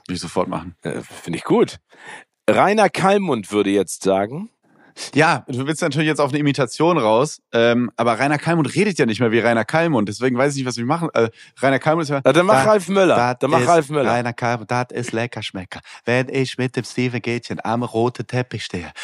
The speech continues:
Speaker 1: und ich will eigentlich rote Beete mit Mayonnaise und einem Eimer Crunchips, das ist leck-, das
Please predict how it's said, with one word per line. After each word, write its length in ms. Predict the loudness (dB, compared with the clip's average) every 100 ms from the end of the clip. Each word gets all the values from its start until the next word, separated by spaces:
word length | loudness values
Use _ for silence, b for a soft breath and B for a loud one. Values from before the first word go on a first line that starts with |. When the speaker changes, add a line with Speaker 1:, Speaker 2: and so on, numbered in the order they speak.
| B B
Speaker 1:
und 320 | 0 0 0
ich 240 | -2 -2 -2
will 140 | 0
eigentlich 460 | 0 -2 -2 -4 0
rote 280 | 0 -2
Beete 400 | -4 -2 -2 -4
mit 260 | -2 -4 0
Mayonnaise 680 | 0 0 0 0 -2 -4 -10 B B
und 320 | 0 0 -2
einem 140 | -6 -6 B B
Eimer 460 | -2 0 0 -2 -2
Crunchips, 600 | -2 -2 -2 -6 -6 -10 B 0
das 280 | 2 2 -2 -2
ist 320 | -2 0 -2
leck-, 260 | -2 -2
das 160 | -2